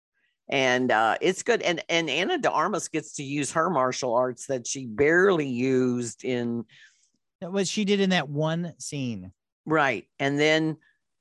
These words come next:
Speaker 1: she was Chris Evans' co-star in Knives Out.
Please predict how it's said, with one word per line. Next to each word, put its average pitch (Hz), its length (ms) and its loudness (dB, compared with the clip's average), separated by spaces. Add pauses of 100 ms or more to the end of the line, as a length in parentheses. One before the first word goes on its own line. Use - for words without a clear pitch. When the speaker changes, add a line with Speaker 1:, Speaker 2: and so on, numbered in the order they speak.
(160)
Speaker 1:
she - 260 2
was 359 320 4
Chris - 360 0
Evans' 185 420 0
co-star 190 500 2
in 170 120 0
Knives 160 320 0
Out. 214 440 -2